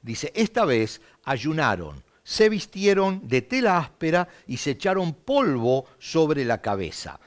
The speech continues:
Los de ascendencia israelita se separaron de todos los extranjeros para confesar sus propios pecados y los pecados de sus antepasados". A este párrafo, eh,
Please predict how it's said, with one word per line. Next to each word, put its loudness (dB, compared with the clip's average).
Los 0
de 0
ascendencia -2
israelita 0
se -6
separaron -2
de -2
todos -2
los -6
extranjeros -2
para -2
confesar 0
sus -8
propios 0
pecados -2
y -10
los -6
pecados -2
de -6
sus -8
antepasados". -8
A -2
este -4
párrafo, -2
eh, 0